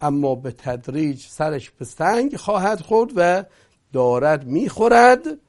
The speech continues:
تا زمینه تضرع، زمینه بازگشت فراهم بشه.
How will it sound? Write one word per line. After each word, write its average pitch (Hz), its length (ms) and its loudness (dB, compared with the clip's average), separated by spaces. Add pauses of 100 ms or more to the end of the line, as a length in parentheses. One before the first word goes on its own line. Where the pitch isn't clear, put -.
(340)
تا 123 200 -8
زمینه 113 800 -10 (360)
تضرع، 202 1200 6 (1300)
زمینه 123 540 -4
بازگشت 127 800 -8
فراهم 127 480 -12
بشه. 131 380 -16